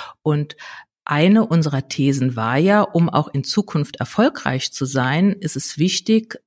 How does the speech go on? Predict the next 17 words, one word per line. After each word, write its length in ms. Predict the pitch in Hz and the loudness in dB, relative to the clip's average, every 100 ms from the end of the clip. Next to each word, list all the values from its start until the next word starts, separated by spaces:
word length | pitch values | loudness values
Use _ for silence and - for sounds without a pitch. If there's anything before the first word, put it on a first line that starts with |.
| - | -2
dass 260 | 160 - | -2 0
wir 80 | 170 | -2
von 160 | 170 - | 0 -2
unseren 300 | 147 - 139 | -2 -2 0
Mandanten 580 | 131 127 151 175 175 | 0 2 4 4 2
als 340 | 165 123 - - | 0 0 -2 0
wertvoller 560 | 143 143 - 135 131 | 0 0 0 0 0
Partner, 720 | 147 - 170 170 165 165 151 - | -2 0 2 2 2 0 2 0
als 160 | 135 | -4
Unternehmensberater, 1120 | - 135 139 170 175 170 147 143 143 147 151 | -4 -4 0 2 2 2 -2 2 2 2 -2
als 200 | - 127 | -2 -4
Bearingspartner 800 | - 165 160 151 - 143 147 151 | -2 0 0 -2 -4 -4 -2 -2
auf 160 | - - | -4 2
Augenhöhe 480 | 175 165 143 135 123 | 2 4 2 2 2
wahrgenommen 600 | 117 117 123 113 113 110 | -2 -2 -2 -4 -4 -6
werden. 460 | 113 113 - 117 - - - - - _ | -6 -6 -6 -8 -8 -14 -14 -14 -18 _
Und 380 | 151 143 139 | 0 2 0